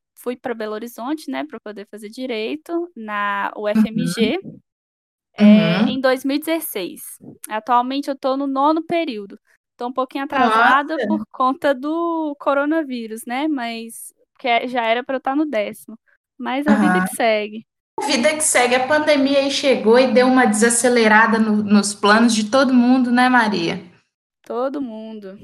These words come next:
Speaker 2: Mas como é que tá o coração aí? Você já tá, assim, na beira de formar, né?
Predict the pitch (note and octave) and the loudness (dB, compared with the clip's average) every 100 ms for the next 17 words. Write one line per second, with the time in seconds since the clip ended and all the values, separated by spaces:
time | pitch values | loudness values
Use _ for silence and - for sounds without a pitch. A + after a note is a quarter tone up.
0 | G#3 E3+ _ _ _ _ - A#3 A#3+ - | -20 -20 _ _ _ _ -2 0 0 0
1 | C4+ C#4+ D4+ E4 D#4 D4+ D#4 D4 C4 - | 2 2 0 -2 0 2 2 4 2 0
2 | C4 C4+ B3+ B3 C4+ B3 A#3 A3 B3 B3 | -2 -2 -2 -2 -2 -2 0 0 -2 2
3 | C#4+ F#4+ - E4+ C4 B3+ G#3 A3+ C#4+ G#4 | 0 0 -2 0 2 2 2 4 4 0
4 | - - B4 A#4 F4+ C#4 A3+ A#3+ E4+ F#4+ | -6 0 0 0 0 0 2 -2 -4 -8